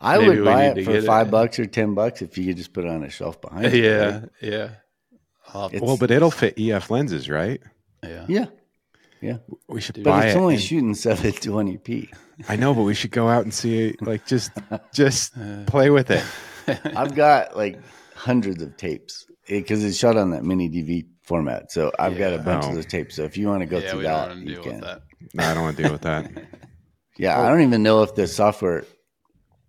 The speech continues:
Speaker 1: digitizes. You have a roll of film there.
Speaker 3: That was the film that I exposed while you and I were talking.
Speaker 1: Out of the Minolta.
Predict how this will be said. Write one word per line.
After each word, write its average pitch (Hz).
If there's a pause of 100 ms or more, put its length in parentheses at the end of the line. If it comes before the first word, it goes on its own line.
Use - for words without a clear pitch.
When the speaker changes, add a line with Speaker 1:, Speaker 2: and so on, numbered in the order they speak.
Speaker 1:
digitizes. 92 (1120)
You 101
have 110
a 87
roll 90
of 78
film 101
there. - (800)
Speaker 3:
That 113
was 117
the 113
film 117
that 104
I 98
exposed 95
while 87
you 92
and 92
I 90
were 87
talking. 87 (220)
Speaker 1:
Out 87
of 85
the 82
Minolta. 87